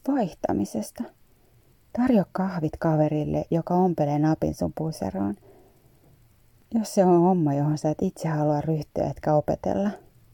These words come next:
Innostu keksimään uusia käyttötarkoituksia tavaroillesi. Meidän kaikkien kodit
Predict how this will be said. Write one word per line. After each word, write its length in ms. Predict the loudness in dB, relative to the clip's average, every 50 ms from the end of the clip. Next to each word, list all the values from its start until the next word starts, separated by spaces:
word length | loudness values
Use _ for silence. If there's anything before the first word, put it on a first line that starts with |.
| _ _ _ _ _ _ _ _ _ _ _ _ _ _ _ _ _ _ _ _ _ _ _
Innostu 420 | 4 6 6 6 6 4 2 -2 -2 0
keksimään 520 | -2 -2 -2 0 0 2 2 2 2 2 2
uusia 400 | 2 2 0 0 0 0 -2 0
käyttötarkoituksia 1160 | 2 2 2 2 0 -2 -4 -2 -2 -2 0 -2 -4 -2 -2 -4 -4 -6 -8 -6 -6 -6 -2 0
tavaroillesi. 840 | 0 0 0 -2 -4 -4 -4 -2 -2 -2 -2 -4 -4 -6 -8 -10 -10 -14 _ _ _ _ _ _ _ _ _ -20 _ _ _ _ _ _ _ _ _ _ _ _ _ _ -6
Meidän 140 | -4 -4 -4
kaikkien 400 | 0 0 0 0 0 0 -4 -4 0
kodit 300 | 0 2 2 2 0